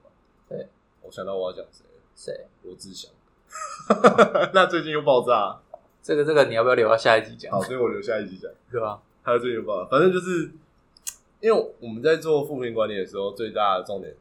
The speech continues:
Speaker 1: 其实不是，该怎么讲，不是让骂你的这个人喜欢你，是让他不要再骂你。
Speaker 2: 也不是说做负评管理啊，就是说有没有沟通的可能性，然后沟通的症结点在哪里，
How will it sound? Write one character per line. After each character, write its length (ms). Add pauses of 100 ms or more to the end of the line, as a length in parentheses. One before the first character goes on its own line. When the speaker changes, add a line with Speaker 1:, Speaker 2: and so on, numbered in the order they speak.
Speaker 1:
其 180
实 200
不 200
是， 480 (800)
该 100
怎 80
么 60
讲， 100 (160)
不 60
是 200
让 220
骂 280
你 100
的 100
这 120
个 80
人 180 (640)
喜 260
欢 240
你， 140 (720)
是 120
让 120
他 100
不 160
要 180
再 120
骂 200
你。 60
Speaker 2:
也 140
不 80
是 120
说 240
做 220
负 120
评 200
管 240
理 140
啊， 80
就 80
是 100
说 480 (1300)
有 100
没 80
有 60
沟 120
通 120
的 60
可 140
能 160
性， 240 (120)
然 100
后 160
沟 160
通 300 (880)
的 220
症 280
结 160
点 160
在 100
哪 200
里， 220